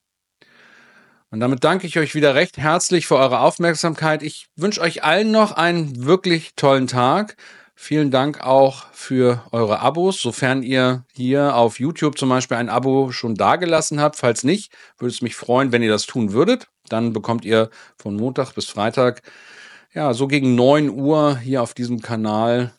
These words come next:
meine persönliche Meinung und die Einordnung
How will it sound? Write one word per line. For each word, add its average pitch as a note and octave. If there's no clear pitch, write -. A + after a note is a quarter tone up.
meine A#2+
persönliche G2+
Meinung A2+
und E3
die B2+
Einordnung C#3